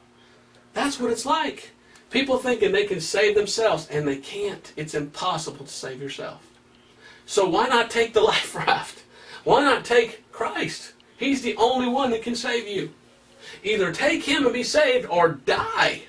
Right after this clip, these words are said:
and go to hell. Just like the life raft. "No, I'm a good swimmer. I'll save myself."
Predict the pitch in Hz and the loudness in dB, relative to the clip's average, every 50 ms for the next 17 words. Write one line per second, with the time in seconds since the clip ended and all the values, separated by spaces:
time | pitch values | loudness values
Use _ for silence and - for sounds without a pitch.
0 | - _ _ _ _ _ _ _ - 147 151 147 165 170 180 180 185 190 - - | -20 _ _ _ _ _ _ _ -2 -2 -2 0 0 -2 -2 -2 -4 -4 -4 -6
1 | - - - - _ _ _ _ _ _ _ - _ _ _ _ _ - - 233 | -8 -12 -16 -20 _ _ _ _ _ _ _ -20 _ _ _ _ _ -6 -2 0
2 | 240 247 226 - - 208 208 202 202 - 196 185 190 185 185 170 - - 139 135 | 0 0 0 0 2 2 2 2 2 2 2 4 4 4 4 2 0 -2 -2 -2
3 | - - 185 208 214 220 220 220 214 214 - - - - - - - - - 277 | -2 2 4 6 6 8 8 6 6 4 2 -6 -18 -10 -2 2 2 4 6 4
4 | - 202 220 220 214 - - 208 190 190 196 190 190 - - - 240 247 233 - | 6 6 6 6 6 6 6 6 8 8 8 6 6 4 2 4 4 4 4 4
5 | - 214 196 185 180 202 - 160 - 175 160 156 - 165 - | 4 2 2 4 4 2 0 0 0 0 2 2 2 0 -2